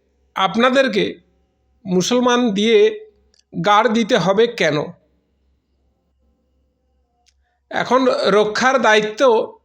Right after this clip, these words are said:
রক্ষার দায়িত্ব পুলিশের থাকবে তো। ছাত্র, ছাত্রদের দিয়ে বৈষম্য বিরোধী ছাত্র আন্দোলন যারা করছিলেন, ছাত্র বা পাড়ার অন্য কোনো নেতা, জামাতের, জামাতের নেতাও আছেন, তাতে বিএনপির নেতারাও আছেন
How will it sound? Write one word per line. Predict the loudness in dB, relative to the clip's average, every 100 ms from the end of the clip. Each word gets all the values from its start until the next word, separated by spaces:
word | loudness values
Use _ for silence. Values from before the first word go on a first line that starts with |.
| -2
রক্ষার | -2 0 0
দায়িত্ব | 0 0 -2
পুলিশের | 0 0 0 -2
থাকবে | -4 -6 -8
তো। | -10 -14 -18 _ _ _ _ _ _ _ _ _ _ _ _ _ _ _ _ _ _ _
ছাত্র, | -6 -4 -4 -2 -2 -2
ছাত্রদের | -4 -4 -2 0 2 0 0
দিয়ে | 0 2 2 0 -6 _ -10
বৈষম্য | -2 0 0 0 0
বিরোধী | 0 0 -2
ছাত্র | -4 -6 -4 -4
আন্দোলন | -2 -4 -4 -4
যারা | -2 -2
করছিলেন, | -2 -6 -6 -8
ছাত্র | -4 -4 -2 -2 0
বা | 2 0
পাড়ার | 0 -2 -2 -4 -6 -16 _ _ _
অন্য | -2 0 0
কোনো | 0 2
নেতা, | 2 0 -2
জামাতের, | -2 -2 -2 -2 -2 -2 -4
জামাতের | -2 0 0 0 -2
নেতাও | 0 0 0
আছেন, | -2 -4 -4
তাতে | -6 -4 -6 -8 _ _ _ -2
বিএনপির | 0 2 2 0
নেতারাও | 2 2 4 2
আছেন | 2 -2 -4